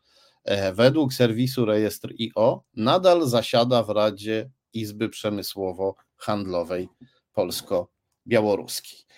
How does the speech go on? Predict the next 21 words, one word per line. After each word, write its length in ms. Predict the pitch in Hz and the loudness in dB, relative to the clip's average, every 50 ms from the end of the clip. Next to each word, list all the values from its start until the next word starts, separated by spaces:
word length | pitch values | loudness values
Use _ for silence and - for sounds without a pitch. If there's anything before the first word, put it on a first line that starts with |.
| - - - _ _ - | -20 -20 -20 _ _ -12
E, 240 | - - 196 196 | -8 -6 -6 -6
pisze 320 | - - 190 - - 185 156 | -6 -4 0 6 8 8 8
do 160 | 147 147 147 | 8 8 6
mnie 380 | 147 139 131 123 113 110 123 - - | 6 6 6 4 4 2 -2 -6 -2
pan 300 | - 113 113 113 110 - _ - 113 | 0 0 2 0 -2 -4 _ -6 -4
Maciej 460 | 104 110 123 131 131 - 117 107 98 101 | 0 0 0 0 0 0 -2 -2 -2 -4
Żywno, 640 | 98 107 107 90 80 85 85 87 95 120 160 151 135 - - | -4 -4 -4 -4 -4 -6 -4 -2 -2 -2 -2 -4 -8 -14 -10
nasz 260 | - 101 101 95 - | -4 -4 -4 -4 -4
następny 640 | 104 101 - - - 110 101 95 - - 101 95 | -6 -8 -6 -6 -6 -6 -6 -6 -8 -10 -10 -6
gość, 600 | 90 95 95 101 123 147 135 - - - - - - - | -2 0 2 2 2 0 -2 -6 -10 -10 -12 -12 -12 -8
e, 60 | 98 | -6
e, 760 | 95 95 98 95 - - - - 98 - 95 95 92 95 92 95 _ _ _ _ _ - | -4 -4 -4 -4 -6 -6 -8 -6 -6 -6 -4 -6 -6 -8 -10 -12 _ _ _ _ _ -14
wiceszef, 920 | 107 104 113 139 139 131 131 117 104 - - 123 117 113 - - - - _ _ _ _ _ _ _ _ _ _ _ _ _ - | -8 -2 -2 -2 0 4 4 4 4 4 2 2 2 2 2 -2 -12 -20 _ _ _ _ _ _ _ _ _ _ _ _ _ -6
e, 480 | 95 95 92 92 90 90 90 87 92 101 _ _ _ | -4 -2 -2 -2 -4 -4 -8 -10 -12 -16 _ _ _
partii 440 | - 117 117 113 117 - - 110 101 - _ | 4 6 6 4 2 -4 -6 -8 -8 -6 _
Polska 420 | - 123 117 117 - - - 113 104 | 0 2 2 0 -2 -2 -2 -2 -2
dwa 180 | 95 98 107 | 0 0 -4
tysiące 640 | 104 - 110 101 - 104 101 98 - - 98 95 95 - _ _ _ _ _ _ _ _ _ _ _ | -2 -4 -8 -6 -4 -4 -4 -4 -6 -6 -6 -8 -8 -10 _ _ _ _ _ _ _ _ _ _ _
pięćdziesiąt 640 | - - 117 113 98 101 92 - - 82 85 92 | -2 0 0 2 2 -2 -4 -6 -6 -8 -8 -8
Szymona 420 | - - - 107 101 95 95 92 87 | -8 -6 -4 -2 0 0 0 0 -2
Hołowni. 680 | - - 104 98 98 90 82 82 92 101 120 147 180 | -2 -2 0 2 4 4 2 2 2 2 2 2 2